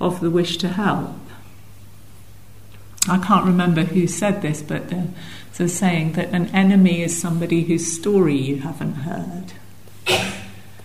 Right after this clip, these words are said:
And I think that's really, I, I reflect on this often when I'm, uh, in these kinds of situations and on,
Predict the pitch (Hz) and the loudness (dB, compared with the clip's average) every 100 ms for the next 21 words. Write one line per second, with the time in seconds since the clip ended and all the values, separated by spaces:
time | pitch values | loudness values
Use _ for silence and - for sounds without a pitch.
0 | - - - 170 190 185 226 208 196 - | -18 -16 -4 2 4 4 2 0 0 2
1 | 190 175 170 170 170 185 170 180 - 202 | 2 4 4 2 0 -2 -2 -2 0 2
2 | 214 202 - 220 - 190 175 170 190 185 | 4 2 0 -2 0 0 2 2 2 0
3 | 185 165 160 156 165 156 160 - - - | 0 -2 0 0 0 -2 -4 -10 -10 -6
4 | 165 151 175 170 185 185 - 170 156 160 | -4 -2 0 4 6 4 0 0 0 -2
5 | - - - 170 165 165 151 165 156 156 | -4 -4 0 0 0 -2 -2 -2 0 0
6 | 156 156 | -2 -4